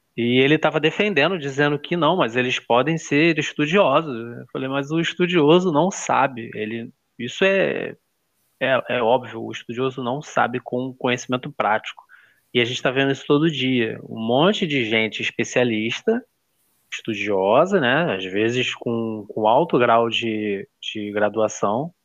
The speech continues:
que simplesmente fala coisas que fogem da regra prática do dia a dia. E,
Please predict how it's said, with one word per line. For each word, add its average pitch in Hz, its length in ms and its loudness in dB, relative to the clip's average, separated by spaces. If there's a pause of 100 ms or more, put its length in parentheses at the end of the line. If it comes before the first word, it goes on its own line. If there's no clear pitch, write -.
(720)
que - 140 -8
simplesmente 160 720 -2 (720)
fala 127 380 2
coisas 147 680 2 (400)
que 190 200 -4 (180)
fogem 135 360 2
da 175 100 -2
regra 135 400 0
prática 165 460 -4
do 165 100 -2
dia 160 160 0
a 170 40 0
dia. 160 460 -4 (1080)
E, 120 360 -12